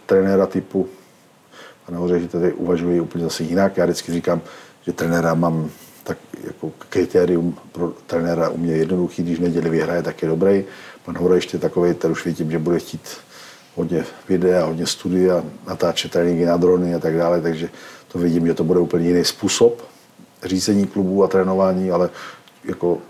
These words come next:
jak jsem se těšil na Petra Radu každý den, tak se budu, doufám, těšit i na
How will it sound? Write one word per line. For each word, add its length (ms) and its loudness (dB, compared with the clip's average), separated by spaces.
jak 140 -4
jsem 120 2
se 140 4
těšil 260 0
na 80 0
Petra 300 2
Radu 200 0
každý 280 0
den, 180 0
tak 100 -6
se 120 -6
budu, 200 -4
doufám, 280 -6
těšit 380 -6
i 40 -6
na 140 -8